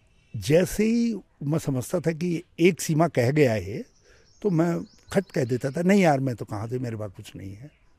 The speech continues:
मैं क्या तो दूंगा, क्या करूँगा?" लेकिन जैसे ही मैं देखता था कि अब ये वो कर रहा है,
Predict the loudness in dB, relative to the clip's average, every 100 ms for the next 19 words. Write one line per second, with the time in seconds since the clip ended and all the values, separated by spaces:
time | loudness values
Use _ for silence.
0 | -14 -12 -10 -10 -10 -10 -10 -12 -16 _
1 | -10 -10 -8 -10 -10 -12 _ _ _ _
2 | _ _ _ _ _ _ _ _ _ _
3 | _ -4 -2 2 0 -2 -10 -2 2 4
4 | 4 4 4 2 0 -2 0 0 0 0
5 | 0 -2 _ _ _ _ _ _ _ _
6 | _ _ _ -20 -20 -4 4 6 6 2
7 | 0 -2